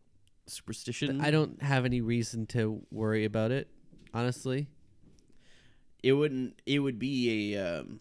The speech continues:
Speaker 2: Does it worry you?
Speaker 1: No, but if you bring yourself there, then it's
Speaker 2: If,
Speaker 1: an
Speaker 2: if I bring myself where?
Speaker 1: Like, if you, you take your mind, you imagine yourself in the situation.
Speaker 2: Yeah,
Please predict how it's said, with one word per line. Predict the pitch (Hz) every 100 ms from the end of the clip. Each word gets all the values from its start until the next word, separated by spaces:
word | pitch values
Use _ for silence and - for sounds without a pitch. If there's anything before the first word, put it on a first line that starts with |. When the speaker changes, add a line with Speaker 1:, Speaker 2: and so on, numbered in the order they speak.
| -
Speaker 2:
Does | 120 123
it | 107
worry | 120 123
you? | 117 131 190 226 _ _ _ _ _ _ _ - - _ _ _ -
Speaker 1:
No, | 240 233 196
but | 196
if | 170
you | 165
bring | 180 165
yourself | 143 151 123 110
there, | 127 120 90 87
then | 92 92
it's | -
Speaker 2:
If, | 104
Speaker 1:
an | 95 87 95
Speaker 2:
if | 143 -
I | 143
bring | 311 277
myself | 220 - 147
where? | 156 302 226 - - 123
Speaker 1:
Like, | 135 135
if | 151 151
you, | 147 123 -
you | 113 120
take | 117 160 160
your | 170
mind, | 123 107 110
you | 104 95
imagine | - 101 113 117 120 104
yourself | 104 - 92 -
in | 101
the | 101
situation. | - 101 95 78 76 - -
Speaker 2:
Yeah, | 117 127